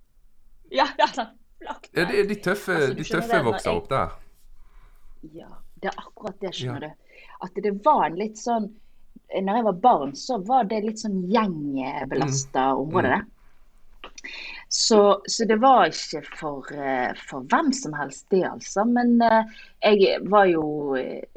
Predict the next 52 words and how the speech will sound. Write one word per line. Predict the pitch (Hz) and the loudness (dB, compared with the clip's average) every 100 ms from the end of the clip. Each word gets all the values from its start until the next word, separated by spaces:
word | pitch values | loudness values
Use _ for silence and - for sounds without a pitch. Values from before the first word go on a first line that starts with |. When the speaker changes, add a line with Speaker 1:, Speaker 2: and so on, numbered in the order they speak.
| - 160 | -10 -6
Speaker 1:
var | 180 170 | -2 -2
jo | 143 | -2
ganske | 151 143 - - | -4 -6 -6 -6
snill | 202 190 170 | -2 -2 -4
pike, | - 156 - 156 | -6 -8 -8 -10
så | - | -4
det | 160 | -2
var | 170 | -2
ikke | - 160 | -2 -4
noe, | 147 139 135 | -6 -4 -2
jeg | 147 | -2
var | 160 | -2
ikke | - 160 | -4 -4
med | |
i | 175 | -4
noen | 165 | -2
gjenger | 160 151 160 165 165 | 0 0 0 0 0
eller | 135 135 | 2 2
hverken | 147 - - - | 2 0 -4 -2
Flaktveit-gjengen | 175 - 147 120 139 131 131 | -2 -2 -6 -4 -4 -6 -8
eller | 127 127 | -8 -6
noen | 131 123 | -8 -6
andre | 143 180 | 2 4
gjenger, | 151 156 156 | 2 0 -2
egentlig. | 123 135 117 113 | -2 -4 -6 -6
Speaker 2:
Nei, | - - - | -8 -14 -6
hva | |
gjeng | 127 117 117 | -2 0 0
hang | 107 | 0
du | 156 | 4
Speaker 1:
Eh, | 165 165 | 6 6
Speaker 2:
med? | 180 | 6
Speaker 1:
men | 208 | 6
det | 233 | 6
er | 330 | 6
der | 262 | 2
jeg | 202 | 0
er | 185 | 2
vokst | 190 - 190 | 0 2 4
opp. | 440 - - - - - - - - - - | 4 0 -20 -20 -20 -20 -20 -20 -20 -12 4
Ja, | 247 269 | 4 4
sant, | 330 320 | -2 -6
det | 339 | -6
kan | 240 190 | -6 -6
du | |
si. | 156 - 180 - - - | -8 -6 -6 -6 -18 -8
Jeg | 240 | 2
begynte | 392 392 | 2 2
ganske | 294 302 - 330 | -4 -8 -8 -8
tidlig | - 415 320 202 190 180 - | -6 -2 -2 0 0 0 -2
i | 180 180 180 180 | -2 2 2 0
Tabben, | - 233 151 131 | 2 2 4 -2